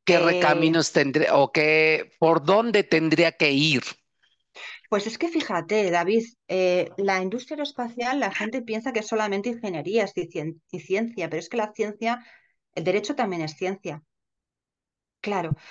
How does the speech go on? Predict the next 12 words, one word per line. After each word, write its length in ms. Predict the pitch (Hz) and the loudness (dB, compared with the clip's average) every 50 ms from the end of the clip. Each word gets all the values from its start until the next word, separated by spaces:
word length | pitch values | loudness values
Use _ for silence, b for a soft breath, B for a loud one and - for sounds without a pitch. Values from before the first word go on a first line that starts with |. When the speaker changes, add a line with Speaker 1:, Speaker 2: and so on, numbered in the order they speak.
| B B B | B B B
Speaker 2:
entonces 380 | - 196 214 226 226 226 - _ _ - | -2 2 2 2 0 0 -8 _ _ -6
la 240 | 190 202 196 196 196 | -2 0 2 2 0
industria, 420 | 190 190 269 285 - - 233 202 | 0 0 -2 -2 -2 -4 -6 -6
esta 140 | 226 233 269 | -6 -6 -6
industria 540 | 254 240 226 226 226 - - 269 262 269 254 - 185 | -4 -2 -2 -2 -2 -4 -6 -4 -4 -4 -4 -6 -4
va 80 | 196 196 | -4 -2
a 40 | 214 | -2
necesitar 640 | 262 277 277 269 247 240 - 190 - 180 202 240 240 | -2 -2 -2 -4 -6 -4 -6 -8 -8 -6 -8 -8 -6
de 100 | 202 175 | -6 -6
muchas 280 | 175 175 - - 165 165 | -8 -8 -8 -10 -10 -10
disciplinas. 720 | 165 160 - - 156 151 160 190 208 196 175 170 - _ _ _ _ _ _ _ _ _ _ _ _ _ _ _ _ _ _ _ _ _ _ _ _ _ _ _ _ _ _ _ _ _ _ _ _ _ _ _ _ _ _ _ _ _ | -10 -10 -8 -8 -8 -6 -6 -8 -8 -8 -10 -12 -18 _ _ _ _ _ _ _ _ _ _ _ _ _ _ _ _ _ _ _ _ _ _ _ _ _ _ _ _ _ _ _ _ _ _ _ _ _ _ _ _ _ _ _ _ _
Claro, 240 | 226 220 208 190 190 | -2 -2 0 -2 -4